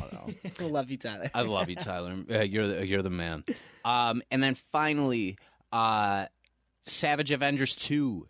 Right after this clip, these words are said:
Speaker 1: coming out this week.
Speaker 2: Ooh,
Speaker 1: Very
Speaker 2: okay.
Speaker 1: excited to read that.
Speaker 2: That's exciting,
Speaker 1: Ama-
Speaker 2: yeah.
Speaker 1: Amazing Spider-Man number three, which I need to find those first two issues and get my
Speaker 2: Okay.
Speaker 1: butt moving on that because that's,
Speaker 2: <laughs>
Speaker 1: you know, that's your classic Spider-Man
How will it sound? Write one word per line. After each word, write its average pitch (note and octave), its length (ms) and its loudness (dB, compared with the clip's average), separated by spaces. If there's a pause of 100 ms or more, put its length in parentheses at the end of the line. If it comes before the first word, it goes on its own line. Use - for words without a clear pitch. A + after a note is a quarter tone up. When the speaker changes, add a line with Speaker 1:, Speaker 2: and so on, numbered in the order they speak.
(100)
Speaker 1:
coming C#3+ 300 0
out B2 180 0
this A#2 200 -4
week. B2 280 0
Speaker 2:
Ooh, C#3 560 0
Speaker 1:
Very C3+ 240 2
Speaker 2:
okay. B2+ 60 4
Speaker 1:
excited B2 360 0
to A#2+ 80 -6
read A#2+ 200 -2
that. A2 220 2
Speaker 2:
That's A2 80 -4
exciting, A2+ 540 -2
Speaker 1:
Ama- C#3 120 0
Speaker 2:
yeah. C#3+ 400 0
Speaker 1:
Amazing B2+ 380 0
Spider-Man A#2 460 0
number A#2 200 -2
three, F#3 560 -2 (180)
which - 240 -6
I B2 80 0
need A#2 200 -4
to A2+ 40 -10
find C3+ 300 -2
those C3+ 120 -4
first B2+ 300 -4
two C3+ 160 0
issues F3+ 540 0
and B2 120 2
get A#2 220 0
my A2+ 80 2
Speaker 2:
Okay. G#2 80 -2
Speaker 1:
butt A2 180 0
moving E3+ 440 0
on E3 240 2
that D#3+ 340 0
because A2 440 -2
that's, A2+ 340 0
Speaker 2:
<laughs> - 20 -12
Speaker 1:
you A#2 240 -4
know, E2+ 180 -2
that's G2+ 220 0
your F2 80 -4
classic A#2 480 0
Spider-Man A#2+ 380 0